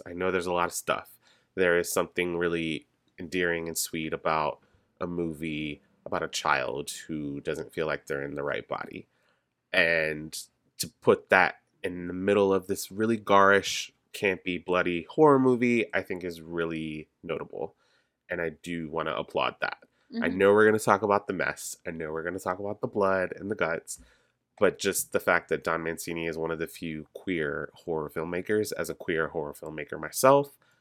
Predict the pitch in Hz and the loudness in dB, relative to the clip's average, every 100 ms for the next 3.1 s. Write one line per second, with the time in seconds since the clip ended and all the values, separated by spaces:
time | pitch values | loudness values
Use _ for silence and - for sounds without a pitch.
0 | _ - 82 73 50 - 50 50 - 82 | _ -6 -4 -2 -6 -6 -4 -4 -6 -10
1 | 73 - - 87 - - - 90 87 85 | -10 -10 -8 -8 -8 -6 2 4 4 0
2 | 82 78 80 78 76 73 - 67 - 64 | -4 -4 -4 -4 -8 -8 -4 -4 -4 -12
3 | 71 | -12